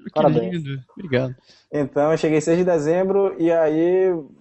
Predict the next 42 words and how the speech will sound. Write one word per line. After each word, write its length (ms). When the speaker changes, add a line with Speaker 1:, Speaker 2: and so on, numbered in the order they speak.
Speaker 2:
fui 300
chegar 400
vendo 360
apartamento, 580
fui 80
chegar 240
procurando, 880
me 160
acomodando 640
ainda. 300
Então, 220
eu 60
pedi 280
pro 160
cara, 520
pro 180
cara 240
que 60
tinha 100
me 80
contratado 320
pra 100
empresa, 380
que 140
se 160
eles 160
podiam 180
me 80
dar 80
alguns 340
dias 320
pra 220
eu 220
fazer. 300
Porque, 140
assim, 160
eu 100
cheguei 220
no 40
Canadá, 520
no, 180
no, 140